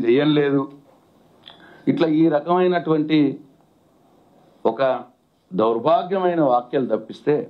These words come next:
ఈ అసెంబ్లీలో వాళ్ళు చేసిందేం లేదు. వాళ్ళు ఏం చేస్తారో చెప్పలేదు, ఏం చేస్-, చేసినామో చెప్పలేదు.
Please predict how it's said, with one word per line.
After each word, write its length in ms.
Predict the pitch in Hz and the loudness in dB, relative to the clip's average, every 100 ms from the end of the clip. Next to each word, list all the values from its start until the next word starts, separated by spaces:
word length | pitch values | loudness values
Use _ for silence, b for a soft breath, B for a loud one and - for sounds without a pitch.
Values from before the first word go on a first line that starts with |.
| - _ _ _ _ _ - B B B B B B B B _ _ - _ - - | -16 _ _ _ _ _ -20 B B B B B B B B _ _ -20 _ -6 0
ఈ 20 | 107 | 0
అసెంబ్లీలో 500 | 98 127 127 123 117 107 95 - _ | 0 0 2 2 2 -2 -8 -20 _
వాళ్ళు 160 | 98 101 101 | -4 -2 0
చేసిందేం 520 | 104 110 110 101 98 87 | -2 2 2 2 0 0
లేదు. 240 | 92 113 127 - - _ _ _ _ _ 95 | 0 2 -2 -6 -20 _ _ _ _ _ -2
వాళ్ళు 180 | 98 101 | 0 0
ఏం 60 | 113 123 | 0 2
చేస్తారో 320 | 123 127 127 127 | 0 2 -2 0
చెప్పలేదు, 420 | 123 131 127 123 127 98 107 | -2 0 0 2 0 0 2
ఏం 80 | 110 | 4
చేస్-, 220 | 104 107 - | 2 0 -2
చేసినామో 400 | 104 110 127 127 123 | -2 0 0 0 0
చెప్పలేదు. 400 | 123 - 127 127 | -2 -2 -2 -2